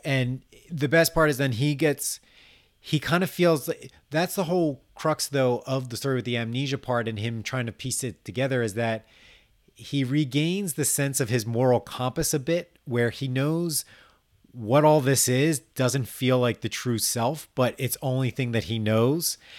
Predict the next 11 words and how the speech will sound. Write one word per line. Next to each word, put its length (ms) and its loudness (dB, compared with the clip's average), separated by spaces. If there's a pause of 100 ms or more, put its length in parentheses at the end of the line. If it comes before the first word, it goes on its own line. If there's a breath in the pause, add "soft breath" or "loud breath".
(260 loud breath)
And 320 4
he 120 0
goes 240 6
to 140 -8
instinct 520 0
whenever 280 4
he's 200 -2
backed 260 2
into 280 0
a 60 -2
corner. 540 0